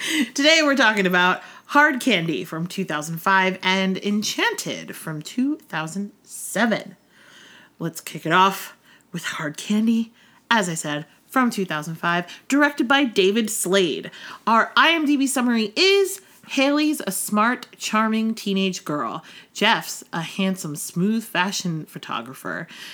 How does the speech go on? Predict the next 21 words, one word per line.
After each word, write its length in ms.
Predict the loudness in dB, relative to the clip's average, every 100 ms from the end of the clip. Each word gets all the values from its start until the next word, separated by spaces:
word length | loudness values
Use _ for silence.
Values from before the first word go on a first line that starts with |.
| -20 -8
An 200 | -2 -2 0
internet 440 | 0 2 2 0 -2
chat, 420 | 0 2 0 -4 -10
a 60 |
coffee 400 | -6 -4 -4 -2
shop 300 | 0 0 0
meetup, 400 | -2 -2 -2 -4 -8 -14
an 140 | -8
impromptu 580 | -4 -2 0 -2 -2 -4
fashion 420 | -2 -2 -2 -6
shoot 280 | -8 -8 -6
back 260 | -6 -6 -6
at 100 | -10
Jeff's 280 | -6 -6 -8
place. 400 | -8 -8 -10 -14 -20 -20 _ -4
Jeff 360 | 0 0 0
thinks 440 | -2 -2 -2 -6 -6
it's 200 | -6 -6
his 220 | -6 -6 -4
lucky 400 | -4 -4 -4 -4
night. 460 | -4 -6 -12 -20